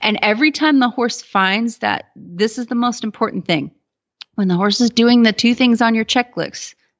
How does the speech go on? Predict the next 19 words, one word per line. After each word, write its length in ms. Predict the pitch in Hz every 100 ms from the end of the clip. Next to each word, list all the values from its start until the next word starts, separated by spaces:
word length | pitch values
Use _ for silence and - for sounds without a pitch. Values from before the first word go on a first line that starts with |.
| _
"He's 180 | 175 160
out 160 | 160 180
of 60 |
my 100 | 214
space, 320 | 240 - 226 220
he's 180 | 190
looking 280 | 185 196 190
at 80 | 185
me," 180 | 170 160 - - -
you're 120 | 190
gonna 120 | 190
release 320 | 175 185 208
pressure. 460 | - 214 185 - -
Don't 300 | - 170 -
pull 200 | - 269
on 160 | 247 240
that 180 | 202
lead 240 | 196 190 190
rope. 380 | 180 180 -